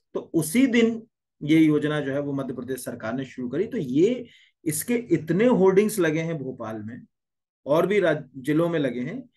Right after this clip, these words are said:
लेकिन मैं तो चूंकि भोपाल में हूं तो भोपाल में देख रहा हूं। इससे सिद्ध है कि ये क्वेश्चन आने वाले एग्जाम में अपनी एक वेटेज जो है वो बनाएगा ही बनाएगा,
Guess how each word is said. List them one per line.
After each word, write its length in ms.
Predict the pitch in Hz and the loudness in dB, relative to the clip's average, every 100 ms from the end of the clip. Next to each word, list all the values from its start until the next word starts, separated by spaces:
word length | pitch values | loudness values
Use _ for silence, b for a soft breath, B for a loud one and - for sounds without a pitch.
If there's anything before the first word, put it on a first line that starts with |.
| _ _ _ - | _ _ _ -8
लेकिन 320 | 131 170 180 | -4 -4 -4
मैं 200 | 131 131 | -8 -8
तो 80 | 127 | -6
चूंकि 260 | 156 147 160 | -8 -4 -2
भोपाल 380 | 143 139 147 160 | -2 -2 -2 -2
में 100 | 165 | -4
हूं 100 | 165 | -4
तो 80 | 160 | -6
भोपाल 340 | 131 127 139 | -6 -4 -2
में 120 | 151 | -2
देख 160 | 135 127 | -4 -8
रहा 80 | 156 | -8
हूं। 80 | 190 | -10
इससे 160 | 160 | -10
सिद्ध 260 | 156 170 156 | -10 -8 -4
है 80 | 170 | -2
कि 80 | 175 | 0
ये 100 | 160 | 0
क्वेश्चन 340 | 151 151 165 | -4 -8 -8
आने 220 | 135 135 | -6 -4
वाले 240 | 143 147 147 | 0 0 0
एग्जाम 340 | 113 127 135 | -4 -8 -6
में 180 | 160 - - | -8 -10 -14
अपनी 360 | 120 151 170 175 | -14 -10 -6 -6
एक 140 | 143 | -6
वेटेज 320 | 123 127 160 147 | -6 -4 -6 -6
जो 80 | |
है 80 | 139 | -6
वो 120 | 156 139 | -6 -6
बनाएगा 480 | 110 107 117 120 123 | -8 -10 -10 -8 -6
ही 140 | 170 | -4
बनाएगा, 460 | 147 107 95 - | -4 -8 -12 -20